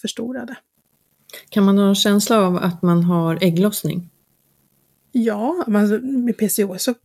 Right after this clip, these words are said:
Speaker 1: kan man ju absolut ha ägglossning. Det är bara det att man inte har det,
Speaker 2: Mm.
Speaker 1: kanske inte har det regelbundet.
Speaker 2: Ja, men
Speaker 1: Men
Speaker 2: jag tänker när det samlar på sig, när man har den här smärtan så skulle det kunna vara, det behöver inte vara ägglossning, men det kan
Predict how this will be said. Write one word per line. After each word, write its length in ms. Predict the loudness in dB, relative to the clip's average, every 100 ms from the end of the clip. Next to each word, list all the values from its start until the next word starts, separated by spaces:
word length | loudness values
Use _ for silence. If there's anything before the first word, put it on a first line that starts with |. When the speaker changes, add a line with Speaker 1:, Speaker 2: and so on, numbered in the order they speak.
| _
Speaker 1:
kan 140 | 0
man 100 | 2
ju 40 | 2
absolut 320 | -2 -12 -6
ha 260 | -2 0 0
ägglossning. 520 | -2 -4 -6 -4 -4
Det 60 | -2
är 40 |
bara 120 | 0
det 60 | -2
att 100 | 0
man 120 | 0
inte 240 | 0 -2
har 280 | -2 0 -2
det, 280 | -2 -4 -4 -12 _ _ _ _ _ 2
Speaker 2:
Mm. 220 | 4 4
Speaker 1:
kanske 220 | 2 0
inte 140 | -2 0
har 140 | 2
det 100 | 2
regelbundet. 920 | 0 0 -2 -4 0 0 0 -4 -16 -20 _ _ _ _ _ _ -2
Speaker 2:
Ja, 80 |
men 40 | 2
Speaker 1:
Men 60 | 2
Speaker 2:
jag 100 | 2
tänker 280 | 2 2 2
när 60 | 0
det 80 | 0
samlar 280 | 2 0
på 160 | 2 0
sig, 60 | 2
när 80 |
man 160 | 2 4
har 140 | 2
den 180 | 2 2
här 80 | 2
smärtan 460 | 2 0 0 -2 -2
så 120 | -2
skulle 340 | -2 2 2 2
det 140 | 0
kunna 260 | -2 -2 0
vara, 400 | 0 0 -2 -6 -20 -20 -16
det 220 | -2 0
behöver 440 | 4 4 4 2
inte 220 | 0 -2 -2
vara 160 | -2
ägglossning, 720 | 0 0 -2 -4 0 2 4
men 120 | 4
det 80 | 2
kan 200 | 0 -2